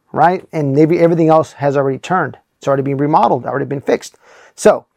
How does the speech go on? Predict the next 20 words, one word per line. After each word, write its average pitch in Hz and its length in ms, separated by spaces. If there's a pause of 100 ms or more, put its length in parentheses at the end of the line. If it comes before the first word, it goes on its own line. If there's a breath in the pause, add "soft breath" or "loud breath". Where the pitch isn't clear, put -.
(180)
we 151 100
decided 175 340
to 175 60
drive 175 260
this 180 120
property 147 600 (320)
at 147 180
night. 131 320 (200)
But 123 100
let 160 100
me 202 60
give 208 160
you 202 60
back 175 260
a 151 60
little 165 140
bit 175 100
of 156 60
a 147 60
backstory. 131 580